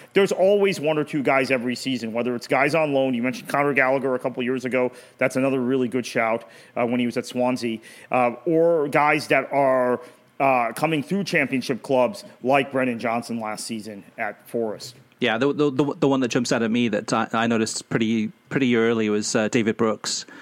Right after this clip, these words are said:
Speaker 2: uh, at Bournemouth, and just seeing the incredible skill that he had. And unfortunately, he got diagnosed with, uh, stage two Hodgkin, uh, lymphoma, lymphoma, um, and, and has been treated for that illness. But, um,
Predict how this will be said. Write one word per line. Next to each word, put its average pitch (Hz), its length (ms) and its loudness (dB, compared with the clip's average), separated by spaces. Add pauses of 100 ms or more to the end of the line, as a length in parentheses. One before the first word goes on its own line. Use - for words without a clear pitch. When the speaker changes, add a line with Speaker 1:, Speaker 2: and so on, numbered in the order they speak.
(220)
Speaker 2:
uh, 110 260 0
at 113 200 -2
Bournemouth, 113 640 0
and 117 160 0
just 110 140 -4
seeing 107 300 0
the 107 180 0
incredible 104 380 -2
skill 107 280 -2
that 101 100 -2
he 113 180 -2
had. 104 340 -2
And 113 160 -2
unfortunately, 113 500 -2
he 110 60 0
got 107 200 -6
diagnosed 107 540 -2
with, 107 280 -2
uh, 104 300 0 (540)
stage 123 400 -2
two 117 240 0
Hodgkin, 110 560 -2
uh, 107 120 0
lymphoma, 110 640 0 (360)
lymphoma, 110 840 -2
um, 107 420 -2
and, 117 220 -4
and 120 100 -6
has 117 140 -4
been 117 160 0
treated 110 320 0
for - 80 -2
that 110 140 0
illness. 110 480 -2
But, 110 340 -2
um, 104 320 0